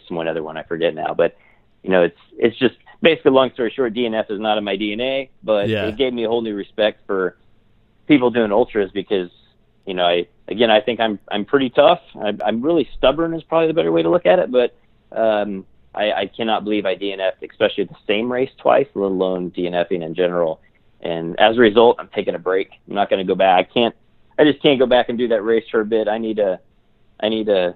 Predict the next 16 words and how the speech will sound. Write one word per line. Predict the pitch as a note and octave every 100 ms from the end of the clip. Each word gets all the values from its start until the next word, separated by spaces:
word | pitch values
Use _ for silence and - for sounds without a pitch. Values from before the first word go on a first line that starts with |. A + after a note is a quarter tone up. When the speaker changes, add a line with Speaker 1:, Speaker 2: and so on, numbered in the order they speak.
| _ _
Speaker 1:
I | -
don't | F#2
know, | F2 D#2+ -
a | F2+
timeout | - A#2 G2+ G2+ F#2+ - - -
<laughs> | - - -
Speaker 2:
Yeah. | A#2 A2 F#2+
Speaker 1:
before | F#2 E3
I | -
go | - C#3+
back | D3+ - A2
Speaker 2:
Yeah. | - - A#2+
Speaker 1:
and |
try | G#2+ A#2 G#2+
it | G2+
again. | G2+ G#2 G#2